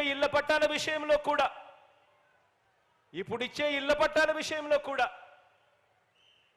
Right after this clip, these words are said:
నేను ఆ రోజున అధికారులందరినీ కూడా ఒకటే అడిగాను, మీకు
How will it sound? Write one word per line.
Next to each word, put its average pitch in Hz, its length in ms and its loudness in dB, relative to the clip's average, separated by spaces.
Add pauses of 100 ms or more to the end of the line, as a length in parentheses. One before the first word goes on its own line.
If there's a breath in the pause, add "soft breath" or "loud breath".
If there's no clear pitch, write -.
నేను 226 360 0 (1800)
ఆ 175 80 4 (100)
రోజున 269 240 4 (120)
అధికారులందరినీ 285 720 0
కూడా 269 140 2 (100)
ఒకటే 240 300 -2
అడిగాను, 196 320 -4 (2000)
మీకు 220 480 -4